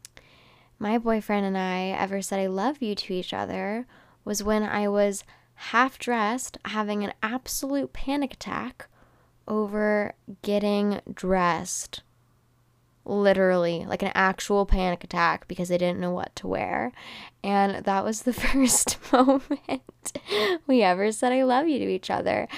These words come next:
And it was one of those things where I was like, "Oh my God, I just completely openly let someone see me for who I am in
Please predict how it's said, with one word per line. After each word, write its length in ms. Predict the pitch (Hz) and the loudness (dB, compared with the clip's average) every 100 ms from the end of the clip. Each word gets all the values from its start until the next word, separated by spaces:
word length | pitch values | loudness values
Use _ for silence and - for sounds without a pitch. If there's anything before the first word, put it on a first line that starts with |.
| - - - | -14 -10 2
And 140 | 247 | 6
it 100 | 247 | 6
was 140 | 254 247 | 6 4
one 120 | 262 | 4
of 100 | 285 | 4
those 200 | 285 - | 2 2
things 300 | 233 240 254 | -2 -2 0
where 100 | 240 | 0
I 80 | 226 | 0
was 240 | 214 - | -2 -4
like, 320 | 214 233 - - - - _ _ _ - | -6 -8 -10 -20 -20 -20 _ _ _ -4
"Oh 260 | 214 220 | 0 2
my 200 | 214 196 | 2 0
God, 540 | 190 214 240 220 214 - - | 0 0 0 -2 -8 -8 0
I 180 | 208 | 2
just 540 | 208 220 214 208 - - - - - - - _ - | 2 2 0 0 -6 -10 -20 -20 -20 -20 -20 _ -8
completely 680 | 226 226 - 226 233 254 240 | -2 4 6 6 6 4 6
openly 840 | 202 220 - 240 214 190 190 196 - | 6 4 4 2 2 0 -2 -4 -6
let 340 | 202 208 208 | 0 2 2
someone 460 | - 240 226 220 214 | 2 0 0 0 0
see 600 | - - - 226 247 269 | -2 -4 -4 -2 2 6
me 640 | 233 190 180 180 185 220 _ _ _ _ _ _ _ _ | 6 4 0 -2 -4 -6 _ _ _ _ _ _ _ _
for 220 | - 208 | -8 -6
who 200 | 202 240 | 2 4
I 100 | 226 | 6
am 800 | 214 208 233 220 196 190 202 220 _ _ _ _ | 4 2 2 2 0 -2 -4 -8 _ _ _ _
in 560 | 214 208 196 196 190 | 0 2 4 2 -2